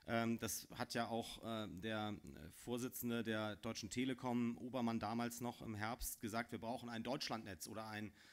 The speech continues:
ein Schengen-Netz, weil jede E-Mail über U S A gehen würde. Ähm, das stimmt so nicht.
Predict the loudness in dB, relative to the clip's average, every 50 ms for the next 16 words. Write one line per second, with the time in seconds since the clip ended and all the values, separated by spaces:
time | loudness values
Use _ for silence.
0 | -20 -8 -4 -2 0 2 2 4 4 4 4 6 4 4 4 2 -2 -4 -4 -4
1 | -4 -6 -10 -18 -20 -20 -20 -20 -2 2 4 6 6 6 4 4 4 6 6 8
2 | 8 6 4 4 4 4 6 6 4 4 4 2 2 4 4 4 4 4 2 2
3 | 2 2 2 0 0 -2 -2 -4 -6 -6 -8 -8 -12 -14 -18 -20 -20 -20 -20 -20
4 | -20 -20 -20 _ _ 0 2 2 4 2 2 0 -4 -12 -6 -4 -2 0 2 2
5 | 0 0 0 0 -2 0 0 -2 -2 -4 -4 -6 -6 -8 -10 -12